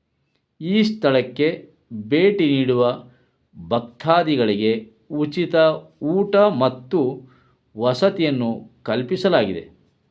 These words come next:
ಪ್ರತಿ ವರ್ಷ ಒಂದು ದಿನ ಜಾತ್ರೆ ನಡೆಯುತ್ತದೆ. ಇದು ಎಲ್ಲಿದೆ ಅಂದರೆ, ಚಿಕ್ಕಮಗಳೂರು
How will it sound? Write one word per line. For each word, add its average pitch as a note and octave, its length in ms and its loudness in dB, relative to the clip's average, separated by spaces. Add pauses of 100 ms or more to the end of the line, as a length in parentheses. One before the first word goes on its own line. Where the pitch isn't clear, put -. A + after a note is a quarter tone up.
(1400)
ಪ್ರತಿ D3 380 4
ವರ್ಷ D#3 320 4 (500)
ಒಂದು D#3+ 440 2
ದಿನ C#3+ 160 2 (560)
ಜಾತ್ರೆ B2+ 560 -2
ನಡೆಯುತ್ತದೆ. A#2 720 -4 (760)
ಇದು A#2 420 -4 (180)
ಎಲ್ಲಿದೆ B2 480 0
ಅಂದರೆ, A#2 600 -2 (880)
ಚಿಕ್ಕಮಗಳೂರು D3 1400 0